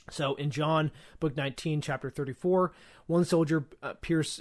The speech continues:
Jesus' side with a lance, and blood and water flow out. In the Synoptics, when Jesus dies, a,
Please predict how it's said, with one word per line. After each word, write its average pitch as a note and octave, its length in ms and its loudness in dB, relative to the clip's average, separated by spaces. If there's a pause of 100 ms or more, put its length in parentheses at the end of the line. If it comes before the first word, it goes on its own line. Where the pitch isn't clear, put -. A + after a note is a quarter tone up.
(140)
Jesus' B2+ 480 -6
side C#3 240 -2
with B2+ 140 -8
a B2+ 40 -8
lance, C#3+ 520 -6 (120)
and B2+ 240 -8
blood D3 260 0
and D3 100 -2
water C#3 240 -2
flow B2 320 -6
out. G#2+ 240 -12 (100)
In C#3 180 -4
the B2+ 80 -8
Synoptics, D#3+ 560 -2
when C3 140 -8
Jesus A#2 360 -12
dies, A#2+ 500 -8 (520)
a, C3+ 320 -2